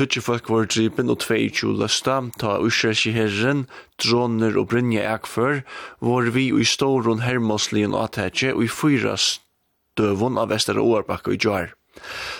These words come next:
Sambars palestinska Reia Holmana, som sverar til Reia Kross til okkon, ver hetta í bøynun Jenin, Nablus, Tubas og Tulkarm.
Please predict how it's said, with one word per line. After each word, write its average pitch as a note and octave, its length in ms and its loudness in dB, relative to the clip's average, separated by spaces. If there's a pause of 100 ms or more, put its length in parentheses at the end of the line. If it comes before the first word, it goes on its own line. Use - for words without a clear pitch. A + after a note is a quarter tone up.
Sambars A#2+ 600 -2
palestinska A#2 960 0
Reia A#2 340 2
Holmana, A2+ 760 0
som G#2+ 200 -2
sverar G2+ 400 -2
til G2+ 160 -6
Reia A2 220 2
Kross G2 280 -4
til A#2 120 0
okkon, C3 400 -2 (400)
ver B2 180 -2
hetta B2+ 400 -2
í A#2+ 100 2
bøynun A2 540 2
Jenin, A2 720 0
Nablus, A2+ 680 0
Tubas G#2+ 540 -2 (140)
og G#2 340 0
Tulkarm. G2+ 560 -4